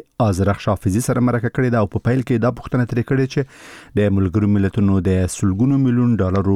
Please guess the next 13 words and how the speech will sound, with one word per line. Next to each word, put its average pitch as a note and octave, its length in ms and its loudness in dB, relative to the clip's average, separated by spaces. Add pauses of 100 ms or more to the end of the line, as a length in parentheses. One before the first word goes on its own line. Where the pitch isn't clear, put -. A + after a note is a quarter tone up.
(140)
مرستو G2 340 -2 (140)
اعلان F#2+ 500 0 (320)
د G2+ 100 2 (100)
اړمنو F#2+ 340 2 (100)
افغانانو F2+ 540 2
لپاره F#2+ 340 0
تر - 120 -4
څه C3 180 -2
بریده B2+ 240 0 (500)
د F2+ 240 0
خوښۍ G2+ 720 0
خبر F2+ 400 0
دی. G2 100 2